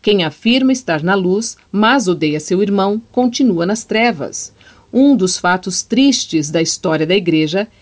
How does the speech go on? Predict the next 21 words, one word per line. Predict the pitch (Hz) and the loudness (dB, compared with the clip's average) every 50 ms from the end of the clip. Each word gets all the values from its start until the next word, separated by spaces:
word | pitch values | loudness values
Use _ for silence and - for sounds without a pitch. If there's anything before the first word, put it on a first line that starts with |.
| _ _ | _ _
é | - 202 202 | -2 -2 -2
que | - - 233 | 0 2 2
há | 233 247 | 4 4
muitos | 240 214 202 233 269 302 302 302 302 277 | 4 4 4 4 4 4 2 2 -2 -2
que | - 285 240 | -2 -2 -2
pensam | - - 208 196 196 202 - - 208 | 0 0 0 2 0 0 -2 -2 -2
que | 220 240 226 | -2 -2 -4
podem | - - 175 170 160 156 160 156 151 | -2 0 0 0 0 0 -2 -2 -2
amar | 151 151 151 156 160 | -4 -4 -2 -2 0
a | 190 | -2
Deus | 220 196 185 190 202 233 233 - - - _ _ _ _ | 0 2 2 2 2 2 0 -4 -10 -12 _ _ _ _
sem | - - 269 254 262 | -4 0 2 2 4
amar | 269 277 233 180 165 165 160 175 | 4 2 2 2 2 0 0 0
aos | 185 185 | -2 -2
seus | - - 190 180 | -2 -2 -2 -2
semelhantes. | - 220 214 220 226 208 202 220 240 233 - 196 - - - - - _ _ _ _ - - | -2 -2 0 0 0 0 0 0 -2 -2 -4 -6 -8 -8 -10 -14 -16 _ _ _ _ -20 -8
A | - - 175 | -6 -4 -4
segunda | 175 - 196 185 170 196 240 262 262 302 | -2 -4 -4 -2 0 0 2 2 2 2
metade | 320 294 302 302 - 196 180 170 165 156 160 | 2 0 0 -2 -2 0 0 0 0 -2 -4
de | 151 165 180 | -4 -4 -4
João | 175 165 196 214 196 180 170 165 175 214 269 | -4 -2 0 0 2 2 2 2 0 0 -2